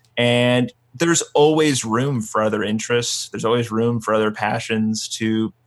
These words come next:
fill the void in once you outgrown or exhausted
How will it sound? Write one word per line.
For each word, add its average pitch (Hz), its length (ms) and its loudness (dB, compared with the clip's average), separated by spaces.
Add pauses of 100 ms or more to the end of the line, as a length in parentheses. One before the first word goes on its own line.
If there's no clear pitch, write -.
(120)
fill 113 140 0
the 117 80 -2
void 110 240 0
in 113 140 0
once 107 260 -4
you 110 200 -2 (880)
outgrown 123 920 0 (140)
or 104 640 0 (500)
exhausted 110 840 -2